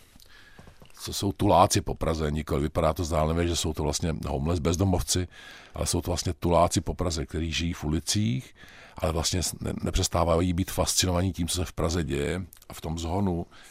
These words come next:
vidí to, co je zatím, co ta Praha vlastně, v čem je magická, v čem člověk navazuje na, na Majerinka nebo,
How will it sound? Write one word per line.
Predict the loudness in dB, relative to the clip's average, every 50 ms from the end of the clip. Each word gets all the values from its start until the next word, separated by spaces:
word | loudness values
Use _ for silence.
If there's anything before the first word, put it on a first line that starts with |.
| -14
vidí | -10 -6 -6 -4 -4
to, | -4 -6 -4
co | -2 -2 -2
je | 0 0
zatím, | 0 -2 -4 -4 -8 -10 -8 -8 -10 -10 -10
co | -10 -8
ta | -6 -6
Praha | -6 -2 -2 0 0 0
vlastně, | 0 0 -2 -2 -4 -6 -6
v | -4
čem | -2 -2 0 0
je | 0
magická, | 0 0 0 0 -2 -2 -4 -4 -2 0 0 0 -2 -4 -10 -18 -20 -18 -18 -18 -20 -20 -12
v |
čem | -6 -4 -4 -2
člověk | -2 -2 -2 -2 -2
navazuje | -2 0 0 0 0 0 0
na, | 0 0 -2 -2 -2
na | -2 0
Majerinka | 0 2 2 2 2 2 0 0 -2 -2 -4 -2 -2
nebo, | -2 -2 -2 -4 -6